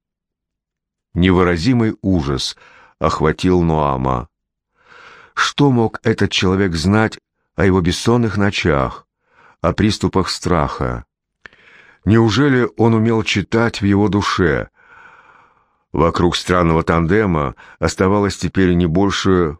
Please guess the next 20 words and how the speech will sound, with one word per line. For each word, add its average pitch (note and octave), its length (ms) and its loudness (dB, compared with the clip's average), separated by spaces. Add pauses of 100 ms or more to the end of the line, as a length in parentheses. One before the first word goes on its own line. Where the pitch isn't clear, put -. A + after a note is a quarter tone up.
(120)
полутора G#2 480 0
десятков F2+ 520 -2
слушателей. C#2 800 -2 (640)
Все - 260 0
они B2 140 0
смотрели G#2 760 0
на F#2+ 200 2
Ноама, F#2+ 640 2 (140)
ожидая F2 560 0
его D#2+ 200 2
реакции. C2+ 760 -4 (1600)
Некоторые, C#3 520 2
понимающие, A#2+ 920 0 (100)
улыбались F#2 760 0
ему, D2+ 380 0 (260)
как G2 200 0
улыбаются G#2 600 2
вполне F#2+ 600 0
вменяемые E2 760 2
люди, G#2+ 460 0